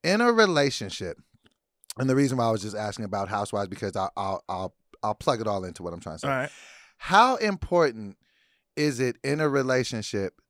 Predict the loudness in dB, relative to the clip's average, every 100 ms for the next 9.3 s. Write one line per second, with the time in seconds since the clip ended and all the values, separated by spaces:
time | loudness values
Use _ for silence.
0 | -14 -8 -6 -4 2 4 4 2 0 -2
1 | -6 -2 -2 0 -2 -2 -4 -4 -6 -4
2 | -4 -2 -6 -8 _ _ _ _ _ -4
3 | -2 -2 -4 -8 -12 -20 _ _ _ _
4 | _ -4 -4 -2 -4 -4 -4 -4 -4 -2
5 | 0 0 0 0 0 0 -2 -4 -4 -4
6 | -4 -2 -2 -2 -4 -4 -4 -2 0 0
7 | 0 -2 -2 -2 0 0 0 -2 -4 -4
8 | -2 -2 0 -2 -2 -6 -8 -6 -8 -4
9 | -2 -2 -4